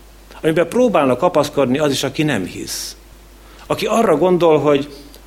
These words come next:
meg lehetne kerülni Jézus Krisztust? És így és úgy is valami gyönyörű fény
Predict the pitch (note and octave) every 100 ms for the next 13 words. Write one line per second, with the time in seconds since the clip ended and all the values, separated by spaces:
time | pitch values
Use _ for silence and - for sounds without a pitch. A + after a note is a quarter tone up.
0 | - - - - C#3+ G#3 F#3 F#3 F#3+ F3
1 | F3+ E3+ F3 F3 E3 E3 D#3+ - G#2+ A#2+
2 | A#2+ D3 - A3+ A3 - G2+ - - -
3 | - - - - - - - - - -
4 | - - C#3+ C3+ - - - - - -
5 | - - - - - G#3 F3 E3 F#3 D#3
6 | - D3+ C#3+ C3+ D3 F3 D3 B2 - C#3
7 | C3 B2 A#2+